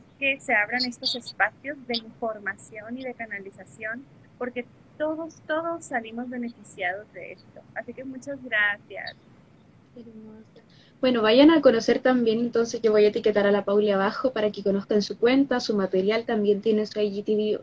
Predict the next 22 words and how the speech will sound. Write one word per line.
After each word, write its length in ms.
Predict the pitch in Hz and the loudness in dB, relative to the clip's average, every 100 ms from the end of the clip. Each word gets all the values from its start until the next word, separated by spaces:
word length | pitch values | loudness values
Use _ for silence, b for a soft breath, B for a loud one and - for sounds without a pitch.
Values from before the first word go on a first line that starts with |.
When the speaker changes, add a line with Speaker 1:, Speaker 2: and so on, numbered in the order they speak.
| - | -2
Speaker 2:
varios 300 | 208 208 208 | 0 0 0
lives 360 | 214 202 214 233 - | -2 0 -2 -4 0
donde 460 | 202 196 190 190 b b _ - | 2 2 0 -2 b b _ 2
también 380 | 190 214 240 - | 4 6 4 -2
está 260 | 208 - | -2 2
invitando 360 | 220 214 214 214 | 2 2 2 2
a 40 | |
otras 140 | 214 226 | -2 -2
personas 640 | 226 202 - 226 247 233 | -2 -2 -4 -2 -2 0
a 160 | 214 208 | 2 2
compartir 600 | 208 190 185 190 - 208 | 2 2 0 -4 0 0
información, 640 | 214 220 202 190 - 214 | 2 2 2 0 0 0
esta 240 | 226 - | 0 0
igual 300 | 220 202 202 - | 2 2 0 -2
es 120 | - | -2
la 100 | 202 190 | 0 0
gracia 320 | 190 190 196 | -2 -2 -2
de 60 | |
los 160 | 180 180 | -2 -4
lives. 380 | 180 202 285 - _ b b b b - | -4 -2 -2 -6 _ b b b b 4
Em, 680 | 196 196 196 190 190 190 - _ _ | 8 8 8 6 2 0 -6 _ _
Pauli, 400 | 226 240 254 277 | 6 6 8 4